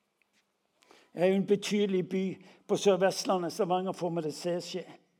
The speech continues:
Men også de mange andre steder. Når, når, når jeg underviser om dette på en menighet, Sula Frikirke i, i, i vinter, der sitter gutten som var stappfull av, av, eh,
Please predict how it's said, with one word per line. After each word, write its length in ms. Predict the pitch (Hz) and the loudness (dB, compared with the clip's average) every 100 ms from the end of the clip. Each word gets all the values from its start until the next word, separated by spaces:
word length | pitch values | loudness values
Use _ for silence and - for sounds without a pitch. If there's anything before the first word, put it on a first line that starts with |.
| _ _ - - - | _ _ -20 -12 0
Men 180 | 208 | 4
også 280 | 247 185 226 | 4 2 4
de 120 | 202 | 4
mange 300 | 214 208 196 | 4 2 2
andre 220 | 196 175 190 | 0 0 0
steder. 380 | - 185 185 | 4 4 6
Når, 280 | 185 202 190 - - | 8 8 6 -2 -12
når, 320 | - 220 214 214 | 4 6 6 6
når 240 | 214 208 | 4 6
jeg 180 | 214 185 - - - - - _ _ _ - | 6 4 -8 -20 -16 -16 -16 _ _ _ 0
underviser 540 | 202 208 208 247 - | 4 6 4 0 2
om 100 | 233 | 2
dette 280 | 196 175 - | 2 0 0
på 440 | 175 214 202 170 - - | 6 8 10 6 0 -10
en 220 | - 196 214 | 2 4 4
menighet, 480 | 208 190 214 190 | 2 0 -2 -6
Sula 380 | - 226 240 220 | -6 0 4 4
Frikirke 680 | - 233 240 214 - - 220 208 | 2 -2 -2 -4 -4 2 2 2
i, 300 | 214 196 202 | -2 0 0
i, 320 | 185 - 185 190 185 185 | 0 -4 -4 0 0 0
i 120 | 190 | 0
vinter, 640 | 190 226 226 - 202 - - _ _ _ - - | 2 2 2 -4 -12 -12 -20 _ _ _ -6 2
der 140 | 240 240 | 2 2
sitter 340 | 233 233 226 | -2 0 0
gutten 380 | 240 226 - 208 | 0 -2 -2 -4
som 160 | 208 | 0
var 100 | 202 | 2
stappfull 720 | 202 - - 233 - 202 233 240 | 0 -2 2 2 2 -2 -2 0
av, 280 | 202 202 190 185 - - - | 4 4 4 -4 -18 -14 0
av, 300 | 185 190 196 | 4 4 4
eh, 500 | 202 185 170 143 | 6 6 6 4